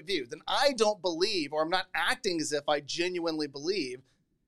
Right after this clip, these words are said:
that they're actually human beings being lost. If I don't do this,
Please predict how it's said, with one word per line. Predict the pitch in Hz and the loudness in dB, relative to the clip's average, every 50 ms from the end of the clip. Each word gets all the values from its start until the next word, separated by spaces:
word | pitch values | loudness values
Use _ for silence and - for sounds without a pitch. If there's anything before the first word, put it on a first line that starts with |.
| _ _ _ | _ _ _
that | - 220 | 0 6
they're | 214 220 196 - | 6 6 6 8
actually | - 175 170 170 160 - 180 185 170 156 | 6 6 6 6 2 0 0 2 2 2
human | 165 190 185 170 160 151 | 2 2 2 2 2 2
beings | 170 170 160 156 151 143 | 2 2 2 2 2 0
being | 151 151 147 147 139 | -2 -2 -2 -2 2
lost. | 165 202 220 151 110 - 135 - - | 6 6 6 6 6 2 -4 -8 -4
If | 151 - | 0 4
I | 190 247 | 6 8
don't | 254 262 240 202 151 135 | 8 8 6 4 0 0
do | 180 262 359 370 | 4 6 8 8
this, | 277 185 151 131 127 135 - - - | 6 4 2 -2 0 -2 -2 -2 -4